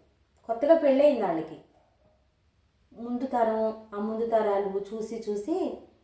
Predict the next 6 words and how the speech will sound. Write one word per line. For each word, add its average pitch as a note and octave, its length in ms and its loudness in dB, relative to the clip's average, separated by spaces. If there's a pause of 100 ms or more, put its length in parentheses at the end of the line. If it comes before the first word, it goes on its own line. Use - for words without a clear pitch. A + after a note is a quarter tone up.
(100)
వాళ్ళలాగా G3+ 540 0
కాదు, A3+ 500 -4
ఇంకొంచెం C4 500 0
మనం A3+ 240 -2
బాగా F#3+ 380 0
కష్టపడి F#3 840 -2